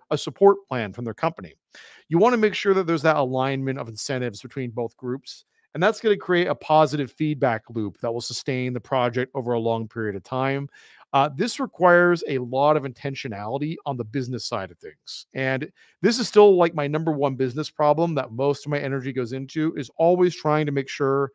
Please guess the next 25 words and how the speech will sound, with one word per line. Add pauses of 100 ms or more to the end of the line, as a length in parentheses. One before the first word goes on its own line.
(320)
that
we
are,
uh,
keeping
these
incentives
aligned
and
trying
to
find
better
and
more
efficient
ways
of
doing
it. (1600)
Next
is (100)
always
be
improving.